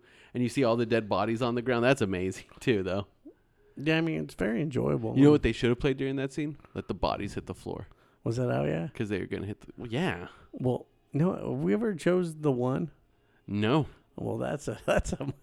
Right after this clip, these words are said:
Speaker 2: see, that's in the same vein as this.
Speaker 1: And yeah, yeah, it's a
Speaker 2: Yeah, like
Speaker 1: bonkers
Speaker 2: this
Speaker 1: film.
Speaker 2: and Crank, where you're just like, "Damn."
Speaker 1: It's because
Speaker 2: Like,
Speaker 1: the
Speaker 2: they just
Speaker 1: early, the early, like, the two thousand through two thousand ten was just a wild time.
Speaker 2: Yeah, it was just like,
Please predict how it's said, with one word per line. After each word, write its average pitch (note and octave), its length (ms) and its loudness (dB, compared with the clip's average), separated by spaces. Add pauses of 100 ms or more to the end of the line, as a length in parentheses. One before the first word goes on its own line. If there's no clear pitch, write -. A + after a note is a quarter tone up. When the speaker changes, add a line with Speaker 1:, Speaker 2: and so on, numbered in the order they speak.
(260)
Speaker 2:
see, G#3 480 2
that's D3 400 2
in D3+ 140 0
the C3+ 100 4
same C3 380 0
vein B2+ 340 2
as A2+ 120 -2
this. A#2+ 500 0 (460)
Speaker 1:
And C3 200 2
yeah, C#3 280 8 (140)
yeah, C3 180 4
it's C3+ 120 6
a - 40 8
Speaker 2:
Yeah, - 100 4
like C3 240 8
Speaker 1:
bonkers C#3+ 100 8
Speaker 2:
this D3 160 10
Speaker 1:
film. C#3 180 8
Speaker 2:
and D#3+ 180 4
Crank, C#3 460 0
where D3 100 4
you're C3 160 0
just B2 120 -8
like, G#2+ 240 -6
"Damn." C3 580 -2 (280)
Speaker 1:
It's C3 160 -4
because C3+ 260 -6
Speaker 2:
Like, C3+ 100 8
Speaker 1:
the C#3 100 10
Speaker 2:
they D3 60 12
just D3+ 120 8
Speaker 1:
early, D3+ 160 4
the C3+ 220 2
early, D3+ 320 6 (160)
like, C3 240 6
the A#2+ 100 -18
two E3 200 6
thousand D#3 400 6
through C#3 140 4
two C3+ 160 2
thousand B2+ 360 4
ten C#3 220 2
was G#2+ 140 2
just A2+ 160 -2
a A2 60 4
wild F#2+ 340 0
time. G2+ 300 -2 (1120)
Speaker 2:
Yeah, C#3 360 -4
it C#3 80 2
was B2 200 2
just - 220 -6
like, A#2 480 -4